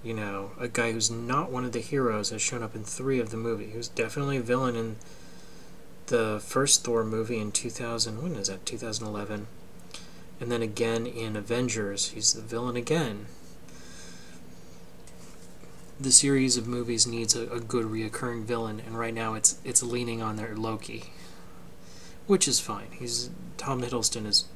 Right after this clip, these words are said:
is a blast to watch. He's very good at it. But they need more. They really do need more.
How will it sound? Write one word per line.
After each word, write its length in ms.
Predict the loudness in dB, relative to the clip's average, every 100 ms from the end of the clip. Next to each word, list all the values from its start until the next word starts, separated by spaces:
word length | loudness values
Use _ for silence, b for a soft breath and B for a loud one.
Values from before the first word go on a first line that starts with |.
| -6
is 140 | 0 0
a 40 |
blast 600 | 0 -2 0 0 2 2
to 60 | 2
watch. 500 | -2 -2 -4 -4 -4 -6
He's 200 | -6 -2
very 280 | 0 0
good 220 | 0 -2 -4
at 180 | -4
it. 160 | -6 -8 -8 -10 B B B B B B B B B -12 -10 -10 -4
But 520 | 0 2 2 -2 -2 -6 -12 -12 -12 -12 -12 -12 -12 -12 0
they 140 | 2
need 240 | 4 4 2
more. 380 | -2 -2 -2 -4 -10 -2
They 120 | 0
really 340 | 2 4 4
do 200 | 2 0
need 200 | 0 -4
more. 340 | -4 -4 -4